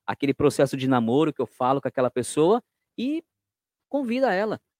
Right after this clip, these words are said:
De repente você tá no meio de, tem, eu, eu tenho poucos amigos, mas tenho amigos. De repente eu tenho amigos de vinte, trinta anos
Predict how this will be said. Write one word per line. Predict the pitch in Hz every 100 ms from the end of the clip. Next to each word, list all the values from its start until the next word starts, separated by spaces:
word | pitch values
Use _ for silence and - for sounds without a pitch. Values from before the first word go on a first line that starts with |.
| _
De | 147
repente | 160 202 220 226
você | 196 185 202
tá | - 185
no | 175
meio | 165 170 151
de, | 143 135 117
tem, | - 156 127 90 -
eu, | 95 - _
eu | -
tenho | 117 120
poucos | - 147 127
amigos, | 117 117 143
mas | 214
tenho | - 233
amigos. | 233 160 113 101 - _ _
De | 139
repente | 151 208
eu | 220
tenho | 208 202
amigos | 180 190 190 185
de | 151 180 143 - _
vinte, | 107 147 214 196
trinta | - 175 160
anos | 135 190 247 170 -